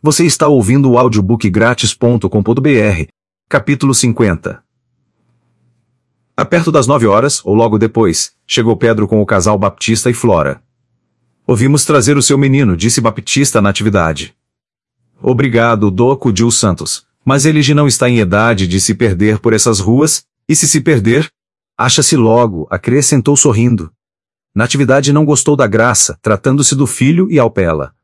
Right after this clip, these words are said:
Era talvez excesso de pudor. Há muito excesso nesse sentido, e o acertado é perdoá-lo.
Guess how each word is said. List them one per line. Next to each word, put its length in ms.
Era 280
talvez 380
excesso 360
de 100
pudor. 420
Há 80
muito 300
excesso 400
nesse 200
sentido, 640
e 80
o 60
acertado 520
é 40
perdoá-lo. 580